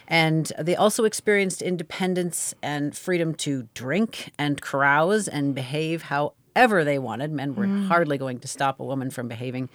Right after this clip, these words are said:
Speaker 1: you know, however she wanted, unless she were being disruptive. Um, and, and I think it's really key that she had, that women had the opportunity to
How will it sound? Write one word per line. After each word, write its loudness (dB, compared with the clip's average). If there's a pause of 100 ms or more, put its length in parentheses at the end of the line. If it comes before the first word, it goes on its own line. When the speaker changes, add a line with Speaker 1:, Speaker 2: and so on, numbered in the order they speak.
(360)
Speaker 1:
you -4
know, -2
however 0
she -4
wanted, 0
unless -4
she -4
were -6
being -2
disruptive. -2 (640)
Um, 4
and, 2 (100)
and 4 (240)
I 2
think 0
it's 2
really 2
key 4
that -2
she 0
had, 4
that 4
women 4
had 2
the 2
opportunity -2
to -6